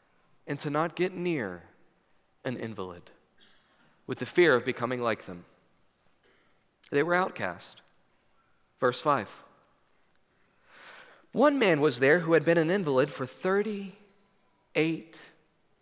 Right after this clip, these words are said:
years." We're not sure how old this man is. The Bible doesn't tell us. But what we do know is that the average life expectancy for someone living in this day was only forty years.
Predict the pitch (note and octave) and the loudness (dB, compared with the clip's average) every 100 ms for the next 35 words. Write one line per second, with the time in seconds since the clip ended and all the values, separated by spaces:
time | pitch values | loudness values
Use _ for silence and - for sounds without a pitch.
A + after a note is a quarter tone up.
0 | _ _ B2 G#2 E2+ D#2+ - - - _ | _ _ -6 -6 -6 -14 -20 -20 -20 _
1 | _ _ _ _ _ _ _ _ _ _ | _ _ _ _ _ _ _ _ _ _
2 | _ _ _ _ _ _ _ _ - - | _ _ _ _ _ _ _ _ -20 -16
3 | - C#3 D3+ - E3+ F3+ F#3 E3+ F3 E3+ | -2 2 4 6 8 8 8 8 8 8
4 | F3 D#3+ F3+ F3 F3+ A3 G#3+ D#3 D3+ E3 | 4 4 4 6 6 6 4 4 6 6
5 | F3+ F3+ F3 E3 D#3+ D3+ D#3 D3+ - F#3 | 8 6 6 6 4 4 0 0 -4 4
6 | G3 D3 B2+ G3 - - - - - - | 6 6 6 2 0 -4 -8 -20 -20 -20
7 | - - - - F#3 A3+ C4 A3+ C#4 C4+ | -20 -20 -20 0 6 6 6 4 4 6
8 | A#3 G3 - G3+ - A3+ C4 C4+ - G3+ | 6 4 -2 -2 2 2 2 0 0 4
9 | A3 A3+ - F3+ - - F#3+ F#3+ D#3+ D3 | 4 2 -2 -4 0 2 2 -2 -4 -4
10 | D3 D3+ G3+ G#3 F3+ F3+ F3+ E3+ E3 E3 | -2 -2 2 2 4 4 4 2 0 2
11 | F#3+ A#2+ A#2 - - - _ _ _ _ | 2 2 0 -8 -20 -20 _ _ _ _
12 | _ _ _ _ A2+ C#3 D#3+ C3 - C3 | _ _ _ _ -12 -6 -6 -6 -6 -6
13 | C#3+ D3 C#3+ G#2 E2+ - | -4 -6 -6 -10 -12 -20